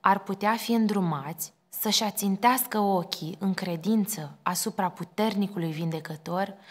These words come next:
vom vedea rezultate minunate. Aceasta va aduce viață corpului și sufletului.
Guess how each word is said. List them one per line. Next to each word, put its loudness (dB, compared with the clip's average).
vom 6
vedea 6
rezultate 4
minunate. 2
Aceasta 6
va 6
aduce 2
viață 2
corpului -2
și -2
sufletului. -6